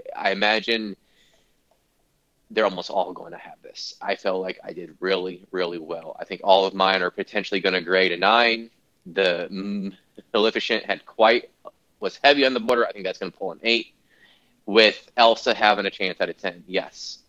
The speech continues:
Elsa has a chance out of ten. Um, I'll have to be a little lucky, but who knows? Um, the only issue, centering's perfect, n-, uh, corners are perfect, just that, like, crappy, like, where th-, it was cut on the machine sort of thing.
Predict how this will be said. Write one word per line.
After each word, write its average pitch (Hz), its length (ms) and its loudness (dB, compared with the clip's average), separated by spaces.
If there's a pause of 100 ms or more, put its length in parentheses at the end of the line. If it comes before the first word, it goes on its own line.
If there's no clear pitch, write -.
(200)
Elsa 107 320 -2
has 98 220 -2
a 98 60 -8
chance 95 260 -8
out 90 80 -4
of 87 120 -10
ten. 82 220 -12 (180)
Um, 87 380 -8 (100)
I'll 95 120 -6
have 113 100 0
to - 60 -20
be 151 80 0
a - 20 4
little 143 140 2
lucky, 208 320 4
but 139 320 4 (580)
who 139 80 0
knows? - 380 -6 (720)
Um, 107 160 -6
the 95 60 -2
only 120 240 2
issue, 127 260 -2
centering's 117 320 -6
perfect, 110 580 -4
n-, 104 200 -8
uh, 95 380 0 (140)
corners 107 300 -4
are 107 60 -12
perfect, 95 580 -6 (420)
just 107 220 0
that, 107 180 2
like, 92 360 0 (140)
crappy, 110 460 2
like, 98 160 -4
where 104 140 -2
th-, 92 280 -6
it 104 40 -8
was - 120 -10
cut - 300 0 (420)
on 98 280 0
the 92 80 -8
machine 90 480 -8 (140)
sort 92 220 -6
of 87 60 -10
thing. 87 380 -8